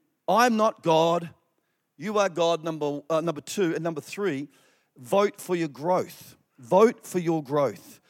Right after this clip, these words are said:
He says, um, James, the same author, in chapter one, he says, "My brethren, count it all joy when you fall into various trials, knowing that the testing of your faith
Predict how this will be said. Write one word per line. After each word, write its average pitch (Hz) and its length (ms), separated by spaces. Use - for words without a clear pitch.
He 196 120
says, 185 440
um, 151 280
James, 170 340
the 131 80
same 156 260
author, 160 220
in 131 60
chapter 156 280
one, 151 200
he 151 40
says, 143 200
"My 165 100
brethren, 170 320
count 220 260
it 214 60
all 190 160
joy 180 240
when 165 140
you 156 80
fall 180 180
into 151 140
various 160 320
trials, 170 480
knowing 160 220
that 139 100
the - 180
testing 196 280
of 180 60
your 180 60
faith 143 380